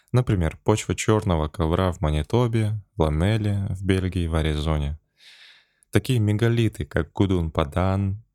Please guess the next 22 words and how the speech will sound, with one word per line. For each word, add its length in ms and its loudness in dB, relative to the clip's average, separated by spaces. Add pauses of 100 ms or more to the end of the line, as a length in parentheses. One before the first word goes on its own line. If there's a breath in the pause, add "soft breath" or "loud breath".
(140)
в 100 -4
Индонезии, 800 0
Баалбек 760 0
в 40 -2
Ливане, 540 0
Гобекли 540 -2
Тепе, 500 -2
что 180 -6
немаловажно 640 0
на 100 0
сегодняшний 480 -2
подкаст, 560 -4
в 60 -18
Турции, 640 0 (300 loud breath)
Сицилийский 760 -2
канал 360 2
в 80 0
Италии. 520 -2 (440 loud breath)
Все 420 0 (120)
эти 340 0
мегалиты, 1080 0 (960)
почвы 800 0